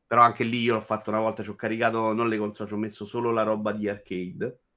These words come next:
un paccone che mi avevano dato, e gioco quella se voglio, in realtà non è che lo faccio molto.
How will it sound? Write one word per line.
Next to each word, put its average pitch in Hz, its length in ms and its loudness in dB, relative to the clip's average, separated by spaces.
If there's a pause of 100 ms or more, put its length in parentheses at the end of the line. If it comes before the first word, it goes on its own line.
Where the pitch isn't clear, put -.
(840)
un 110 180 -2
paccone 110 480 0
che 107 60 2
mi 107 120 0
avevano 120 280 2
dato, 113 300 6
e 110 80 -2
gioco 101 260 -4
quella 98 340 -4
se 95 160 -14
voglio, 82 420 -10
in 90 80 -16
realtà 90 260 -10
non 87 100 -6
è - 40 -6
che 92 40 -6
lo 92 80 -8
faccio 90 300 -14
molto. - 280 -18